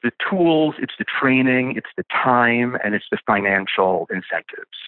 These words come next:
So doctors are so good and they work so hard and they're trained so rigorously to deal with issues that they know how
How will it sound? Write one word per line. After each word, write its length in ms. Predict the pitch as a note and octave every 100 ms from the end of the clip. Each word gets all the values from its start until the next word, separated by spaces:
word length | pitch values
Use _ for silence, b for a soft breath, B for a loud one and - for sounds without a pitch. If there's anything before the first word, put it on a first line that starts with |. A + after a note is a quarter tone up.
| -
So 120 | - A#2+
doctors 540 | C3+ C#3 - A#2+ G#2+ -
are 280 | G#2 F#2+ F#2+ b b b b _ - -
so 220 | G3 B2 -
good 240 | F2+ F2+
and 140 | F#2+ A2
they 40 |
work 200 | G#2+ G2+ - -
so 200 | D#3+ A2+
hard 380 | - F2 E2+ F2
and 140 | G#2
they're 80 | G2+
trained 560 | - - A2 G#2 G#2 F#2+ - -
so 100 | C#3
rigorously 880 | G2+ G2 E2 E2+ - F#2+ F2 F2+ G2 B _ - -
to 160 | E3 D3+ -
deal 360 | A#2+ C#3+ C3+ A2
with 220 | B2 A#2 _ C#3+
issues 640 | D3+ - F#2 F2+ F#2 F#2 - F#2+
that 400 | G2+ F#2+ F#2+ - _ _ _ _ G2
they 120 | A#2
know 680 | G#2+ G#2 G2+ G2+ G#2 G2+ F2+ -
how 340 | - G#2